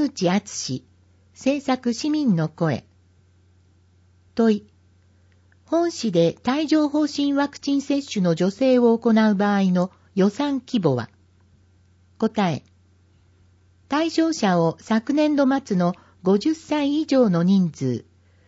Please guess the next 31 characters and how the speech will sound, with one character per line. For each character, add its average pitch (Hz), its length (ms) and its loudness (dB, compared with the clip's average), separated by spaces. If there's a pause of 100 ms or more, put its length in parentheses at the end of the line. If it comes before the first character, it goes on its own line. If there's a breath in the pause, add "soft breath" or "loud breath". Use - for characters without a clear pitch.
(160)
一 214 180 -2
回 285 300 -2
あ 254 80 -2
た 208 140 -2
り 190 100 2
四 254 220 2
千 269 220 2
円 254 180 4
の 247 100 4
補 240 140 2
助 226 120 0
と 170 140 -2
仮 180 160 -4
定 226 240 2
し - 100 -8
て 196 180 -2
試 - 180 -8
算 151 280 -2
す - 160 -10
る。 117 180 -8 (1300)
接 262 280 -2
種 359 140 2
状 330 200 4
況 220 240 2
の 180 140 2
実 190 360 -4
績 226 100 -2
に 233 140 4
つ 226 140 0
い 190 100 2
て、 151 240 -2